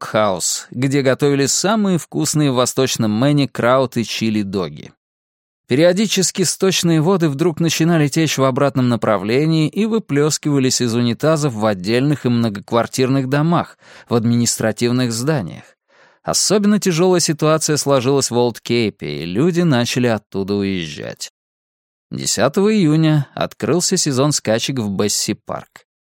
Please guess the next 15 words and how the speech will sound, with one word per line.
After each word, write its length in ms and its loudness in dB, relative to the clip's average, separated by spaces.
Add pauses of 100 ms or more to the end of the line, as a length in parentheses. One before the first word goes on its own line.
(120)
Первый 340 0
заезд 560 0
стартовал 680 0
в 40 -2
восемь 360 0
вечера, 400 -2
как 220 -4
и 40 0
планировалось, 760 -2
и 20 -4
это, 180 -6
похоже, 440 -2
всем 280 -2
подняло 420 0
настроение. 720 -2